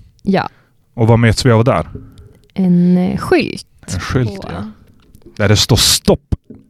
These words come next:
Speaker 2: Upplever du dessa symptom eller har varit i det här området, så håll dig utanför.
Speaker 1: Eller ring, eh, det här numret innan det går in.
Speaker 2: Ja, just det. Vilket vi gjorde.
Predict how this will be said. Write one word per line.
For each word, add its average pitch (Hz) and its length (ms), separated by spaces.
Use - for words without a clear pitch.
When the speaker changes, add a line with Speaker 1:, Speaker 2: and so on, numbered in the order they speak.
Speaker 2:
Upplever 143 540
du 135 120
dessa 123 340
symptom 107 680
eller 110 240
har 107 100
varit 101 260
i 104 80
det 98 60
här 101 100
området, 110 840
så - 160
håll 95 180
dig 95 120
utanför. 104 560
Speaker 1:
Eller 196 160
ring, 180 680
eh, 50 320
det 180 80
här 180 60
numret 208 520
innan 175 240
det 170 80
går 185 160
in. 151 380
Speaker 2:
Ja, 98 140
just 131 240
det. - 160
Vilket 123 360
vi 120 60
gjorde. 90 380